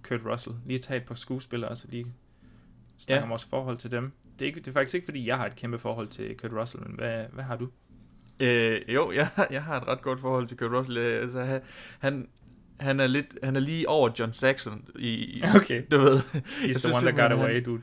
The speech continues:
Speaker 1: De forelsker
Speaker 2: Ja.
Speaker 1: i ham.
Speaker 2: Ja, jeg synes simpelthen, han er fantastisk. Han er altid ligesom, han er så tilstedeværende i sine film.
Speaker 1: Ja,
Speaker 2: Jeg
Speaker 1: det,
Speaker 2: tror, jeg
Speaker 1: ja.
Speaker 2: tror aldrig, jeg har set en film, hvor jeg synes, det er Kurt Russell, der er dårlig.
Speaker 1: Nå, nej, nej, det, det,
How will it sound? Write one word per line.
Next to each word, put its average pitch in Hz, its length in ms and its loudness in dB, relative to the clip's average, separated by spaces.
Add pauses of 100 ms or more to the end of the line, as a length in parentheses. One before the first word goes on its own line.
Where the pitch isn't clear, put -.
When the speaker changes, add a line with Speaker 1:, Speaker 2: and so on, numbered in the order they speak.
Speaker 1:
De 135 60 -8
forelsker 123 260 4
Speaker 2:
Ja. 135 60 6
Speaker 1:
i 131 60 0
ham. 120 160 -2 (440)
Speaker 2:
Ja, 127 300 6
jeg 131 160 0
synes 160 180 -10
simpelthen, 123 420 -6
han 120 80 -6
er 120 40 -6
fantastisk. - 920 -10 (400)
Han 139 200 -6
er 139 180 -2 (120)
altid 151 540 -4 (560)
ligesom, 127 460 -2 (400)
han 135 120 -4
er 151 80 0
så 151 160 -6
tilstedeværende 139 760 -2
i 110 60 -8
sine 113 260 -6
film. 120 320 -4 (300)
Speaker 1:
Ja, 151 80 -10
Speaker 2:
Jeg 123 140 -6
Speaker 1:
det, 175 120 0
Speaker 2:
tror, 160 120 2
jeg 131 160 -4 (120)
Speaker 1:
ja. 127 80 -10 (280)
Speaker 2:
tror 190 160 0
aldrig, 175 120 2
jeg - 40 0
har 139 40 0
set 147 180 -4
en 113 240 -6
film, 117 320 -8
hvor 110 400 -4 (100)
jeg 113 100 -8
synes, - 340 -10 (160)
det 117 80 -4
er 117 80 -4
Kurt 110 300 -6
Russell, 123 260 2
der - 60 -4
er - 40 -6
dårlig. - 340 -10 (920)
Speaker 1:
Nå, 131 60 -2
nej, 117 340 2
nej, 110 180 0
det, 123 340 -8
det, 123 240 -6